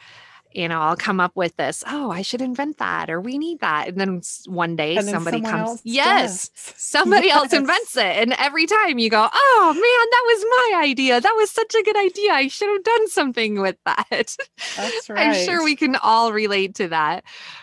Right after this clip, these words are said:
Speaker 1: But there are those moments when we really don't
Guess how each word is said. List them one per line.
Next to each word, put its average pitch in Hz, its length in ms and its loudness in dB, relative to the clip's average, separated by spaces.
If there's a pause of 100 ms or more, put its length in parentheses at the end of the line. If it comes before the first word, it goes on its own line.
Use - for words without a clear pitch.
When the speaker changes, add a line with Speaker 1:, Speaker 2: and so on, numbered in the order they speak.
(380)
Speaker 1:
But 254 140 0
there 330 160 2
are 359 260 2
those 254 240 0
moments 233 640 -2
when 220 260 -2
we 220 180 -2
really 202 360 -2
don't 196 400 -4